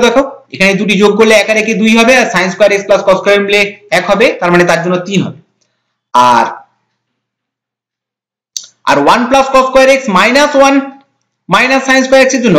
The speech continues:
cos square x minus sin square x পাবে, তাহলে তার জন্য এখানে তৈরি হয়ে যাবে cos টু এক্স, তাহলে এটি হয়ে গেল cos টু এক্স। তাহলে এখন যদি আমরা এটিকে গুণ করি, এখানে পাওয়া যাবে cos two x sin of x plus y, তাহলে তার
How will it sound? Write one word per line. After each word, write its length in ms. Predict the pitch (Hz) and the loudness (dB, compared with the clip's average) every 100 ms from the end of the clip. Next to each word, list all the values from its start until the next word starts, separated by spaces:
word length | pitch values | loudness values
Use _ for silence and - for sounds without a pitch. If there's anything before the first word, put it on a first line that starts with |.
| 165 | 2
cos 120 | 202 202 | 0 2
square 180 | 254 262 | 2 2
x 20 | 262 262 | 2 2
minus 200 | 262 262 | 0 0
sin 120 | 254 254 | 0 0
square 180 | 254 254 | 0 0
x 20 | 262 | 0
পাবে, 140 | 247 277 - _ _ - | -4 -4 -8 _ _ -2
তাহলে 160 | 196 190 | -2 0
তার 120 | 208 202 | -2 0
জন্য 120 | 247 247 | 0 0
এখানে 160 | 247 247 | 0 0
তৈরি 140 | 254 247 | 0 2
হয়ে 100 | 254 | 2
যাবে 120 | 247 254 | 0 0
cos 140 | 240 - | 0 -2
টু 60 | 180 | -8
এক্স, 140 | - - _ _ _ _ _ _ _ | -10 -16 _ _ _ _ _ _ _
তাহলে 160 | - 180 | -4 -2
এটি 100 | 208 | 0
হয়ে 100 | 208 | 0
গেল 80 | 208 202 | 0 0
cos 140 | 196 - | 0 -2
টু 60 | - | -12
এক্স। 140 | - _ _ _ _ _ _ _ _ _ _ _ | -14 _ _ _ _ _ _ _ _ _ _ _
তাহলে 160 | - - 208 | -4 -2 0
এখন 140 | 269 269 | 2 2
যদি 120 | 285 285 | 2 2
আমরা 120 | 277 | 2
এটিকে 200 | 277 269 240 | 0 0 0
গুণ 120 | 285 247 | 2 2
করি, 140 | 170 - - - _ _ _ _ _ _ - | 0 -2 -12 -20 _ _ _ _ _ _ -4
এখানে 220 | 226 269 277 277 - _ _ - | 0 2 2 -2 -10 _ _ -2
পাওয়া 140 | 240 269 | 0 2
যাবে 140 | 277 277 | 0 -2
cos 160 | 233 240 - | -2 -4 0
two 100 | 277 285 | 0 0
x 40 | 254 | 0
sin 160 | 262 269 | 2 2
of 60 | 269 269 | 2 0
x 20 | - | 0
plus 140 | 262 208 - | 0 0 -2
y, 20 | - - _ _ - | -4 -18 _ _ -4
তাহলে 160 | 233 233 | 0 0
তার 120 | 226 | 0